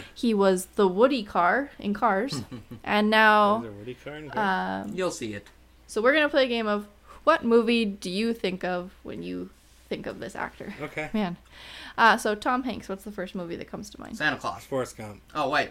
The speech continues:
Speaker 2: I was, like, for some reason, I was thinking Tim
Speaker 1: Not Tim
Speaker 2: Allen.
Speaker 1: Allen.
Speaker 2: For, okay.
Speaker 1: Tom
Speaker 2: Tom,
Speaker 1: Hanks.
Speaker 2: Tom Hanks. Forrest Gump. Yes. Okay.
Speaker 1: Okay, yeah. I was gonna say Forrest Gump, too. All right, so then Buzz Lightyear, played by Tim Allen, obviously, other than this, he did the Santa
Speaker 2: Santa.
Speaker 1: Claus for Disney.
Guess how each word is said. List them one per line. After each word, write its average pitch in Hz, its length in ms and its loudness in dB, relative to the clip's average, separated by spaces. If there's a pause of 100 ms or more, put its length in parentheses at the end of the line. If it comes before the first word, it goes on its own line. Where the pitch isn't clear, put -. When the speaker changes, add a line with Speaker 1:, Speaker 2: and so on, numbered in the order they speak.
(120)
Speaker 2:
I 143 120 4
was, 143 120 -4
like, 156 320 -4
for 170 100 -8
some 233 160 -4
reason, 233 220 -4
I 196 100 6
was 196 140 0
thinking 185 420 -2 (480)
Tim 233 100 0
Speaker 1:
Not 247 180 10
Tim - 20 4 (220)
Speaker 2:
Allen. 220 100 4
Speaker 1:
Allen. 208 420 -2
Speaker 2:
For, 160 100 2 (200)
okay. 202 220 4
Speaker 1:
Tom 262 320 10
Speaker 2:
Tom, - 40 2
Speaker 1:
Hanks. 214 400 4
Speaker 2:
Tom 214 240 4
Hanks. 196 360 0 (100)
Forrest 208 260 2
Gump. 123 300 0
Yes. - 340 -2 (640)
Okay. 131 260 2 (100)
Speaker 1:
Okay, 185 160 2
yeah. - 220 0
I 180 140 4
was 190 120 2
gonna 185 200 -4
say 180 160 -6
Forrest - 340 -8
Gump, - 180 -12
too. - 160 -14 (1120)
All 254 80 8
right, - 160 6
so 240 160 8
then 220 340 8
Buzz 226 240 8
Lightyear, 202 380 4
played 202 240 -2
by 196 100 2
Tim 214 240 -4
Allen, 185 380 -2
obviously, 180 560 -6
other 170 280 -6
than 170 200 -10
this, - 440 -8
he 196 120 -8
did 165 280 -8
the - 60 -14
Santa 262 260 -2
Speaker 2:
Santa. 262 120 -6
Speaker 1:
Claus 247 240 -2
for 226 100 -6
Disney. 214 480 -4